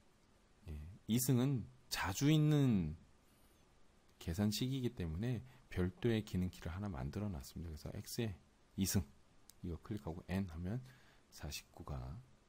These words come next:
예, 출력이 될 겁니다. 예, 그리고 이 승을 표현하는 방법이 하나 더 있습니다. 제가 권해드리는 방법 중에 하나가 이 두 번째 방법인데요. X의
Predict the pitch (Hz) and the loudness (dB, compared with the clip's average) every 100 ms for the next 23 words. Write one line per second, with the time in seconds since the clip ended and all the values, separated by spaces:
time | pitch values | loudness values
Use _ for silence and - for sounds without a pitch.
0 | _ _ _ - _ - 62 - - - | _ _ _ -20 _ -14 -14 -14 -10 -2
1 | 127 110 67 - 67 64 65 - - - | -2 -2 -6 -8 -10 -10 -16 -20 -20 -20
2 | - - - - - 80 69 - - - | -20 -20 -20 -20 -12 -12 -12 -16 -20 -20
3 | - - 117 139 120 110 104 - 214 220 | -8 -2 0 2 0 2 0 2 4 6
4 | 208 147 - 180 175 160 143 123 80 95 | 6 4 2 2 4 2 2 0 0 0
5 | 95 135 143 98 120 131 - 85 92 - | 0 2 2 0 -4 -4 -4 -2 -2 -2
6 | 82 95 113 82 - - 90 104 104 101 | -4 -2 -4 -6 -10 -8 -4 -2 0 2
7 | 117 113 104 95 85 87 85 - 90 85 | 4 4 2 0 -2 -4 -6 -6 -6 -4
8 | 87 80 71 76 87 - 82 78 - 87 | -4 -6 -8 -8 -8 -10 -10 -10 -8 -2
9 | 107 113 - 85 87 82 73 78 117 127 | -2 -2 -6 -8 -8 -8 -6 -4 -6 -8
10 | - - 107 - - 110 123 | -12 -8 -8 -6 -4 -4 -4